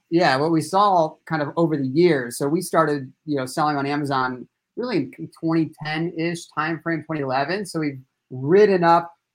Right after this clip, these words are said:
the F B A or, or three P kind of Seller Central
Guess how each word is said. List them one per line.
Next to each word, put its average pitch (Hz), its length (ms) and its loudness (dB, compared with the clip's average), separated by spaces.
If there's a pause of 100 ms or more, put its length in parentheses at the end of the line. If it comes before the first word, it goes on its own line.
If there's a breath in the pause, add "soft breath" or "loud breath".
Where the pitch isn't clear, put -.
(180)
the 143 640 -2
F 160 180 4 (140)
B 156 200 0
A 151 380 2
or, 127 380 -2
or 135 300 -6
three 160 300 0
P 151 280 -2
kind 135 140 -6
of 123 40 -10
Seller 151 320 0
Central 139 720 -2